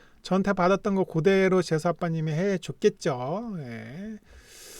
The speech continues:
아, 공부 방법이 궁금하실 텐데요.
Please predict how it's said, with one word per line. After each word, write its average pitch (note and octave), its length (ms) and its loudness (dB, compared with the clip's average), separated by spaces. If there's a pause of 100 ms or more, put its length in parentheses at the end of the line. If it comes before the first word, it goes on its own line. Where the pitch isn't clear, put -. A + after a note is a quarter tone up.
(800)
아, A#2+ 1900 -6 (720)
공부 F3+ 300 4
방법이 F3+ 760 2
궁금하실 D#3+ 560 -4
텐데요. B2 920 -10